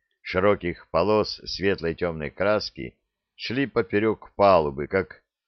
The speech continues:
сыплющийся с неба дождь. Это удалось разглядеть даже в почти полной темноте. «Ну, это уже лишнее», —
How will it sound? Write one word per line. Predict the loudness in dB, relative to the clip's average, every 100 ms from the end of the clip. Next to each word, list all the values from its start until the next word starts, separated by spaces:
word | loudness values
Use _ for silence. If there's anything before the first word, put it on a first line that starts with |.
| -14
сыплющийся | -4 -2 -2 -4 -4 -8 -6 -8
с | -6
неба | -4 0 0
дождь. | 0 -6 -8 -18 _ _ _ _ _ _ _
Это | 2 2 4 0
удалось | 2 2 2 0
разглядеть | -4 -6 -4 -4 -2 -4 -6 -16 _ _ _ -4
даже | 4 4 4 -2
в | -2
почти | -4 -4 -8 -10
полной | -2 -2 0 -4 -8
темноте. | -8 -8 -8 -8 -10 -12 _ _ _ _ _ _ _ _ _ _ _ _ _ _ _ _
«Ну, | -6 0 2 4 2 -2 _ _ -2
это | 2 4 2
уже | -4 -2 -4
лишнее», — | -4 -6 -8 -8 -6 -6 -6